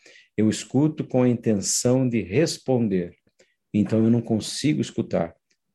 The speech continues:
A escuta mais, é, mais inteligente é aquela chamada escuta empática. Quando eu escuto com a intenção de compreender os outros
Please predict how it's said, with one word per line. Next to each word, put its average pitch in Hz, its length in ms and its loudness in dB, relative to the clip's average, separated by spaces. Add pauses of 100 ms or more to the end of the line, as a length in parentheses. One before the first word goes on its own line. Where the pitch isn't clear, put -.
A 110 80 2
escuta 131 480 0
mais, 160 1000 2
é, 107 440 2 (840)
mais 170 380 4
inteligente 131 880 0 (560)
é 107 80 4
aquela 120 340 4
chamada 123 680 0
escuta 135 420 -2
empática. 104 760 -2 (960)
Quando 107 260 0
eu 107 60 0
escuto 165 680 0 (300)
com 117 140 2
a 117 60 6
intenção 113 600 2
de 123 240 -4
compreender 127 1000 2
os 90 180 -6
outros 90 520 -8